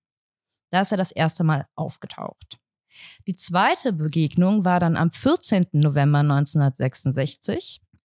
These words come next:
Und das war auch wieder in, äh, Point Pleasant. Und Mel Partridge saß mit seiner Familie im Wohnzimmer und guckte Fernsehen. Und dann hörte er plötzlich, ähm,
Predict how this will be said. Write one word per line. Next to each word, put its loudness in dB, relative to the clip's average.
Und 2
das -2
war 0
auch 0
wieder 0
in, 4
äh, 2
Point -2
Pleasant. 0
Und 2
Mel 2
Partridge -2
saß 0
mit -2
seiner 2
Familie 2
im 2
Wohnzimmer 0
und -2
guckte -6
Fernsehen. -2
Und 0
dann 2
hörte 2
er 2
plötzlich, -2
ähm, 0